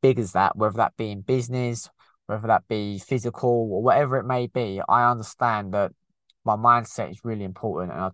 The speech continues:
and I need to get out my own head. 'Cause if you sit there spending too much time thinking about how you're gonna fail, you get the imposter syndrome and you think, "You know what? I'm not good enough." You are literally feeding yourself negativity,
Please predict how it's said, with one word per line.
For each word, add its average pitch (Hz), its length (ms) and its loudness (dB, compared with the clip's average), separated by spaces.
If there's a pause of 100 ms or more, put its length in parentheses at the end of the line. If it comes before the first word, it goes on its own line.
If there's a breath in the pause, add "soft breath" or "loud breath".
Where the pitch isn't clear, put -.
(120)
and 101 120 -4
I 98 60 -2
need 104 200 -8
to 113 80 -10
get - 160 -2
out 98 180 2
my 98 220 0
own 98 80 -6
head. 95 300 -4 (380)
'Cause 117 120 -6
if 110 80 -8
you 135 80 0
sit - 280 -4
there 131 200 6
spending 120 400 -4
too 135 200 -6
much 127 240 0
time 120 320 4
thinking 123 420 -8
about 101 340 2
how 117 200 4
you're 110 140 -4
gonna 104 200 -6
fail, 98 500 2 (320)
you 104 120 -10
get 110 200 0
the 123 100 -2
imposter 113 420 -6
syndrome 101 640 -4 (240)
and 107 120 -10
you 104 60 -8
think, 107 420 -10
"You 107 60 -10
know 113 180 0
what? 120 220 2
I'm 110 120 -2
not 110 160 -8
good 113 160 -4
enough." 101 460 -4 (640)
You 113 200 0
are 113 60 8
literally 123 360 0
feeding 117 460 -2
yourself 104 380 -4
negativity, 101 800 -6